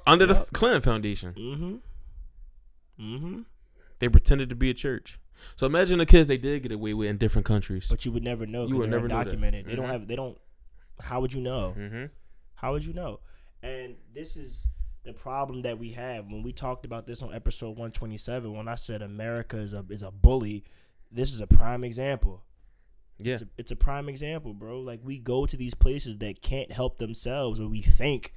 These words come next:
Speaker 2: can't help themselves, and we just intervene and do a lot of negative things.
Speaker 1: Yeah.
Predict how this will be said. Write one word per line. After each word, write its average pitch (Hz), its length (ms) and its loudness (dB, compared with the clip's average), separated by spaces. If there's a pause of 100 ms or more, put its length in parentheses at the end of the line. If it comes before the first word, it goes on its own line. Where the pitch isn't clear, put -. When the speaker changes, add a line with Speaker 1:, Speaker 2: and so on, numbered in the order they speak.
(360)
Speaker 2:
can't 127 280 -4
help 117 200 -2
themselves, 113 560 -8
and 104 100 -10
we 123 80 -10
just 117 200 -10
intervene 120 720 -10 (920)
and 110 220 -14
do 127 240 -6
a 104 120 -12
lot 123 340 -6
of 113 200 -12
negative 110 720 -10
things. 160 640 -14
Speaker 1:
Yeah. 107 200 -12